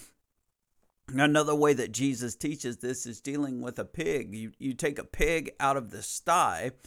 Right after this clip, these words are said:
and you wash it and you clean it and you keep it in the house. It's going to be a, a kept pig, right? It's gonna be clean. It's gonna be a, a just,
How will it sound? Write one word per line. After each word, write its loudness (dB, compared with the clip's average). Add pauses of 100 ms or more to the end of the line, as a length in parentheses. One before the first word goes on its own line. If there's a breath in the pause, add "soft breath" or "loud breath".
(540 loud breath)
and -2
you 0
wash 2
it -8
and -2
you -8
clean -4
it -6
and -4
you -6
keep -10
it -8
in 0
the -2
house. -4 (280 soft breath)
It's -4
going -4
to -10
be -2
a, -4 (300)
a -2 (100)
kept -4 (160)
pig, 0
right? -2
It's -10
gonna -2
be -8
clean. -4
It's -10
gonna -2
be 0
a, -2 (280)
a -4 (240)
just, -8